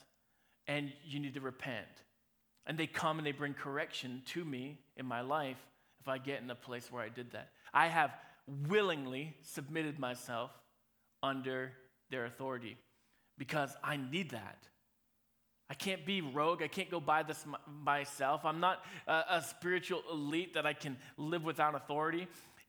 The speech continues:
Jesus himself even said, "I'm under the authority of my Father."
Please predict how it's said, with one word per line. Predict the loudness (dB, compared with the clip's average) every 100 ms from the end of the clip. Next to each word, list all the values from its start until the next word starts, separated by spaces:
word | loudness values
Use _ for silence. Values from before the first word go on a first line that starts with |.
| -10
Jesus | -2 4 4 6 6 6 4
himself | 0 0 2 6 6 4
even | -2 -2 -2
said, | 2 2 0 -6 6
"I'm | 6 8
under | 4 4 2
the | 2
authority | 0 -2 -4 2 4 4 4 0 0 4
of | 4 4
my | 2 2
Father." | 0 -2 2 4 2 -2